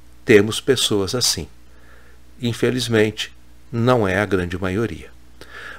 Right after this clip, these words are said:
Mas, Pai, que Tu nos dê a ciência e a capacidade de saber analisar, estudar profundamente a vida daquelas pessoas que vamos escolher para nos representar.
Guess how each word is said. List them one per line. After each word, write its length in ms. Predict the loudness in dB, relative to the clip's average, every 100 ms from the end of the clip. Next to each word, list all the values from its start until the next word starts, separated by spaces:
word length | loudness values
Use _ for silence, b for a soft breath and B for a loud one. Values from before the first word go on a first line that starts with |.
| 0
Mas, 200 | 0 2
Pai, 360 | 6 8 6 0
que 140 | -10
Tu 160 | -4 -4
nos 200 | -4 -2
dê 220 | 2 4
a 60 | 2
ciência 680 | 0 0 2 2 -2 -4
e 100 | 0
a 60 | -2
capacidade 960 | -2 -4 -4 -4 -4 -2 -2 -4 -8 -10
de 100 | -8
saber 460 | -4 -4 -4 -6
analisar, 840 | -6 -6 -8 -8 0 2 2 0 -10
estudar 680 | -8 -8 -8 -6 -4 -4 -6 2
profundamente 960 | 4 4 -4 -6 -6 -6 -8 -12 -14 -18 B B B B
a 160 | -6 -4
vida 400 | -2 0 4 4
daquelas 380 | 2 0 -4 -6
pessoas 640 | -8 -6 -4 -2 0 -2
que 120 | -6
vamos 460 | -2 -2 -2 -6 -6 -2
escolher 720 | -2 -2 0 2 4 2 0
para 300 | -4 -4 -2
nos 220 | -4 -6
representar. 840 | -4 -4 -2 -4 -4 -6 -6 -10